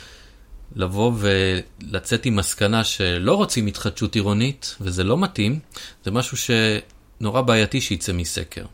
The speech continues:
אפילו אם ש-, הם שואלים, "האם אתה רוצה שתהיה התחדשות עירונית בשכונה שלך?" אז אין לי שם אלטרנטיבות. הרי אני כן רוצה שתהיה התחדשות עירונית, אבל למשל, אני לא רוצה שיהיו מגדלים.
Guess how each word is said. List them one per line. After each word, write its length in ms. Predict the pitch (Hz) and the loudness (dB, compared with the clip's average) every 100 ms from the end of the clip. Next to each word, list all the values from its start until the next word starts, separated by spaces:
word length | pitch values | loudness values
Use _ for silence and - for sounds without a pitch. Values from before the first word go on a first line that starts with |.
| - - - - - - | -20 -20 -20 -20 -20 -14
אפילו 260 | - 147 175 | -6 0 2
אם 60 | 143 | 2
ש-, 100 | 120 | 0
הם 120 | 120 | 0
שואלים, 440 | 123 113 139 139 123 - - - _ - _ _ _ _ - | 2 2 2 0 -4 -12 -20 -20 _ -20 _ _ _ _ -4
"האם 200 | 110 139 | 0 0
אתה 160 | - | 0
רוצה 500 | 101 92 - 110 107 104 | 0 0 0 2 2 0
שתהיה 380 | - - 90 101 | -6 -12 -4 -2
התחדשות 460 | 101 - 98 107 104 | -2 -6 -6 -6 -4
עירונית 360 | 95 101 107 | -2 -2 -4
בשכונה 400 | 104 - 127 165 | -8 -8 -6 -6
שלך?" 320 | - 170 - 120 143 - - - - | -6 -6 -4 -4 -6 -14 -20 -20 -8
אז 180 | 104 107 | -2 0
אין 100 | 156 | 2
לי 60 | |
שם 240 | 190 156 120 | 4 6 6
אלטרנטיבות. 960 | 107 117 101 98 127 123 104 - - - - - _ - - - | 4 4 2 2 0 -2 -4 -6 -10 -12 -20 -20 _ -20 -20 -8
הרי 320 | 98 101 98 - - - | -2 0 0 -4 -14 -6
אני 160 | 101 104 | -4 0
כן 180 | - 190 | 2 2
רוצה 240 | 208 123 | 2 0
שתהיה 320 | - 104 101 | -2 0 0
התחדשות 420 | 95 - - 110 | 0 -4 -4 -4
עירונית, 320 | 110 104 123 120 | 0 0 2 2
אבל 280 | 101 101 107 | 2 2 0
למשל, 280 | 104 101 | -2 0
אני 80 | 107 | 4
לא 40 | 117 | 6
רוצה 180 | 123 | 4
שיהיו 220 | 120 113 110 | 2 2 2
מגדלים. 580 | 107 95 90 90 87 | 2 2 2 2 -2